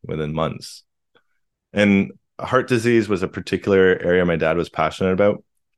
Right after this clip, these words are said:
It's the number one, it was the number one cause and still is of death globally. Today, I think it's claims over fifty thousand lives a day. And South Asians typically have higher rates of heart disease, and we're South Asian. My dad is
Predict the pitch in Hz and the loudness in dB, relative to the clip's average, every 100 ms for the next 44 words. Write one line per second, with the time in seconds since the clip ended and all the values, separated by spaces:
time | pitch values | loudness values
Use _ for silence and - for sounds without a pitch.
0 | _ - 90 - 101 98 104 104 101 95 | _ -6 -6 0 2 4 4 4 4 4
1 | 95 113 101 92 85 87 95 - 92 87 | 4 4 4 0 0 -2 -6 -8 -2 -2
2 | 82 85 80 80 76 - 87 85 80 73 | 0 0 0 -2 -4 -2 0 2 0 -2
3 | 76 73 - - 85 78 87 78 92 110 | -6 -6 -10 -4 -4 -2 -2 0 2 0
4 | 127 _ _ _ _ - 104 101 95 92 | -2 _ _ _ _ -8 0 0 2 0
5 | 85 - - _ - 87 85 80 78 85 | -2 -6 -20 _ -6 -4 -4 -6 -4 -6
6 | - 73 80 78 78 76 80 76 123 - | -6 -4 -4 -2 -4 -4 -4 -4 -6 -8
7 | _ _ _ _ _ _ - 95 92 92 | _ _ _ _ _ _ -2 0 2 0
8 | - 107 107 - 98 95 95 90 - 95 | 2 2 2 0 0 2 -2 -4 -4 -2
9 | 95 92 85 76 85 82 82 78 - - | 0 2 0 0 0 0 0 0 -4 -10
10 | - 82 82 - 76 73 69 - - - | -12 -6 -6 -6 -6 -6 -6 -10 -18 -20
11 | _ 87 80 73 - 123 - 67 - 64 | _ -4 -4 -4 -2 -2 0 -2 -2 -6
12 | - - 80 _ - 85 78 90 90 87 | -8 -12 -14 _ -8 -6 -2 0 0 0
13 | 80 - | -2 -4